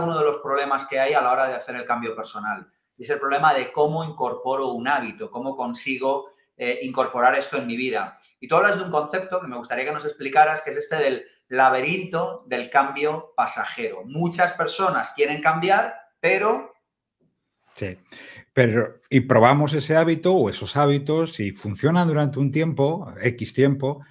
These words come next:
Speaker 2: pero luego los vamos dejando, ¿no? Seguro que todos hemos pronunciado alguna vez esta frase o la hemos escuchado. "Sí, empecé con ello y me fue más o menos bien, pero luego no sé por qué lo fui dejando", o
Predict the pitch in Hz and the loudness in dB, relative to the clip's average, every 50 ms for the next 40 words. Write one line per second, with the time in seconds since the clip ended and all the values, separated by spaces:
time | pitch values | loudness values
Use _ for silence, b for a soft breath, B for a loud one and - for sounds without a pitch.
0 | b b b b _ - 143 160 180 180 165 160 156 139 123 135 135 135 123 110 | b b b b _ 2 6 8 8 8 8 6 6 6 6 6 4 4 2 0
1 | 107 - - 113 107 104 104 110 123 123 120 - 117 117 123 127 135 123 123 110 | -2 -4 -4 -4 -2 -2 -2 -2 -4 -4 -2 -2 -2 0 2 2 2 2 0 0
2 | - 120 120 120 120 131 120 120 120 120 120 123 110 113 110 101 - 117 110 110 | -2 -2 -2 -2 -2 -2 -2 -2 -2 -2 -4 -4 -4 -4 -2 -2 -2 -2 0 0
3 | 110 110 110 107 104 104 - - 95 87 117 120 117 131 107 90 87 92 98 101 | 0 -2 -2 -4 -6 -6 -8 -8 -8 -4 -4 -2 -2 -2 -2 -2 -2 -4 -4 -4
4 | 95 101 - - - 98 - 120 117 120 120 120 120 B B B B B - - | -6 -6 -8 -8 -10 -8 -6 -2 -2 -2 -2 -2 -6 B B B B B -6 -2
5 | 202 214 220 202 175 143 143 147 143 147 170 185 180 156 156 165 202 214 208 185 | 2 4 6 6 4 4 2 0 0 0 0 0 0 0 2 4 4 4 6 6
6 | 175 175 180 180 165 143 135 143 131 139 180 185 190 196 185 175 175 170 160 147 | 6 6 6 6 4 4 4 2 2 2 0 0 0 0 0 -2 0 0 0 0
7 | 143 139 131 135 175 185 175 175 147 135 143 160 185 202 196 - - - 147 160 | 0 0 0 0 0 -2 0 0 0 0 2 2 2 2 0 -2 -4 -8 -10 -8
8 | 160 160 170 - 147 143 139 - 156 151 143 131 - - 147 143 127 123 113 - | -6 -6 -6 -4 -4 -6 -4 -4 -2 -2 -2 -2 -2 -2 -2 0 0 -2 -4 -4
9 | 151 147 143 143 139 139 139 139 135 b b b b b b _ 113 113 | -2 -2 0 0 0 0 0 -2 -4 b b b b b b _ -4 -2